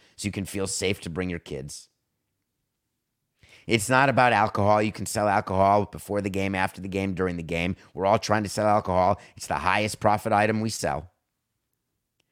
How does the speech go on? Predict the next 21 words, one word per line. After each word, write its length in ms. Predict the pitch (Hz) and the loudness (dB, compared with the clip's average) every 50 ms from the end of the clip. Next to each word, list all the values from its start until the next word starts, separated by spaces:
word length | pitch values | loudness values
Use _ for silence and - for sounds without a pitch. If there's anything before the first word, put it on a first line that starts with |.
| _ _ _ _ _ _ _ _ _ _ _ _ _ _ _ _ _ _ _ _ _ _ _ _ _ _ _ - | _ _ _ _ _ _ _ _ _ _ _ _ _ _ _ _ _ _ _ _ _ _ _ _ _ _ _ -10
We 120 | 95 95 | -10 -8
can't 340 | - - 131 135 147 - - | -4 0 0 0 0 -2 -2
pitch 300 | - 131 135 123 - - | 0 2 2 2 0 -2
wins 260 | 120 127 135 135 107 | -2 0 0 0 0
and 120 | 127 120 | -2 0
losses. 460 | 120 127 131 127 117 - 123 120 117 113 | 0 2 2 2 0 0 -2 -4 -2 0
We 80 | 113 | 0
don't 200 | 110 104 110 - | 0 0 0 -2
control 420 | - 110 - - 127 120 120 123 123 | -6 -10 -6 0 2 4 4 4 2
it, 100 | 127 85 | 2 0
whether 220 | 101 104 107 101 | 0 0 2 2
our 80 | 104 98 | 0 0
payroll's 460 | - 101 110 113 113 110 107 104 - | -2 -2 0 2 2 2 0 0 0
high 180 | 101 107 110 | 0 0 2
like 220 | 117 113 113 107 - | 2 2 0 -2 -2
the 80 | 95 | -4
Mets 240 | 98 107 117 - - | -4 -4 -4 -4 -6
and 100 | 107 87 | -8 -6
Padres 460 | 92 101 110 120 107 117 117 117 98 | -2 0 0 0 2 2 0 0 0
or 80 | 92 82 | -4 -6
low 480 | 80 87 101 113 113 117 120 120 117 | -2 2 4 4 6 6 4 2 0